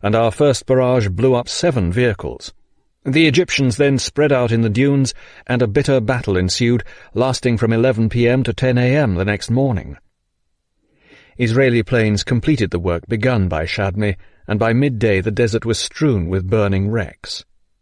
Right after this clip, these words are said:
The Egyptians fled westward toward Jabal Libni, which the Israelis regrouped to attack. The thrust to Egypt's centre enabled Tal and Sharon to complete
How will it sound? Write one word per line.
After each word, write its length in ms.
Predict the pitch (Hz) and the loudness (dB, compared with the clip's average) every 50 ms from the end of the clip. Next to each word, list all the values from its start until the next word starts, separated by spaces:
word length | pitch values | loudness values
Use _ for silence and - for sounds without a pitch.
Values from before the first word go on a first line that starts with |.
| _ _ | _ _
The 160 | - 131 123 | -2 0 0
Egyptians 500 | 127 107 147 165 - - 160 165 165 143 | 2 2 0 0 0 0 0 2 2 0
fled 280 | - - 131 120 113 98 | 0 -2 -2 0 0 2
westward 480 | 123 135 123 - - - 131 131 117 - | 0 0 0 -2 -4 -2 -2 -2 -2 -2
toward 300 | - 117 117 110 104 95 | 0 0 2 2 2 2
Jabal 340 | 104 120 120 120 113 113 | 0 0 2 2 2 2
Libni, 480 | 117 113 117 107 87 92 90 76 62 - _ _ _ _ _ | 2 2 2 0 0 -4 -6 -8 -8 -14 _ _ _ _ _
which 200 | 104 104 - - | -8 -8 -4 -2
the 140 | - 113 104 | 0 2 2
Israelis 540 | 101 92 113 135 139 117 110 107 95 90 | 2 2 2 2 2 4 2 2 0 0
regrouped 680 | 101 117 113 95 95 139 165 156 - - - - - _ | -2 -2 -2 0 2 2 2 2 2 -2 -10 -20 -18 _
to 160 | - 110 98 | -2 -2 -2
attack. 600 | 92 - - - 147 110 80 - - _ - - _ _ _ _ _ _ _ _ _ _ _ _ _ _ _ _ _ _ _ _ _ _ _ _ _ _ _ _ _ | -2 -4 -4 -4 -4 -4 -4 -8 -14 _ -20 -20 _ _ _ _ _ _ _ _ _ _ _ _ _ _ _ _ _ _ _ _ _ _ _ _ _ _ _ _ _
The 140 | - - 123 | -4 -4 -2
thrust 440 | - 170 196 220 - - - - - | 0 2 0 0 0 -2 -6 -8 -2
to 120 | - 135 139 | 0 2 4
Egypt's 540 | 139 143 139 123 113 127 110 - - - - | 4 4 4 4 2 0 0 0 -6 -8 -6
centre 500 | - - - 170 160 151 135 117 101 90 | -4 0 0 2 2 2 2 2 2 2
enabled 460 | 95 104 113 135 151 170 208 190 - | 2 2 4 2 4 2 2 0 0
Tal 240 | - 143 131 123 117 | -2 0 0 0 2
and 140 | 117 113 110 | 0 0 0
Sharon 440 | - 120 117 131 135 113 98 82 78 | 0 0 0 2 0 0 -2 -4 -4
to 100 | - 113 | -4 -4
complete 500 | - 135 139 - - 180 196 - - - | -2 -2 -2 0 0 0 0 0 -4 -6